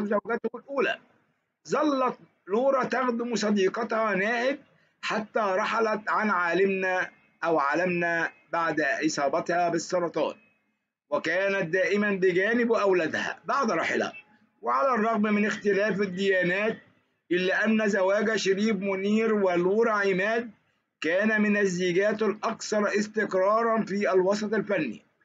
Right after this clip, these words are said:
ولكنهما انفصلا منذ قليل. حادثة مؤلمة ومحزنة، ومش عايز أقول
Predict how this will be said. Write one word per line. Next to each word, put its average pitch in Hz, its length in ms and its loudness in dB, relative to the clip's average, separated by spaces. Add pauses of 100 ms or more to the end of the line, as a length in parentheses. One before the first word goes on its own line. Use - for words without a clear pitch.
(340)
ولكنهما 208 880 0
انفصلا 190 800 0
منذ 175 500 -2
قليل. 175 500 -2 (960)
حادثة 220 680 0 (840)
مؤلمة 185 800 -2 (140)
ومحزنة، 175 1040 -2 (280)
ومش 170 1120 0
عايز 165 440 0
أقول 165 400 0